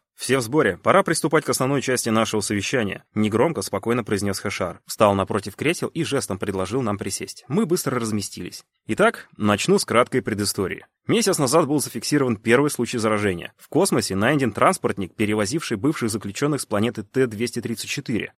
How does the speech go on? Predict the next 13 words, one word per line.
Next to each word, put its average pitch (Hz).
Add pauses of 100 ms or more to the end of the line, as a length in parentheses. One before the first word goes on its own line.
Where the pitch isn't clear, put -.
(200)
На 110
борту 143
обнаружены 185
только 165
трупы, 156
а 90
корабль 131
был 135
покрыт 120
розовой 110
плёнкой. 143 (140)
Нашедший 110
корабль 113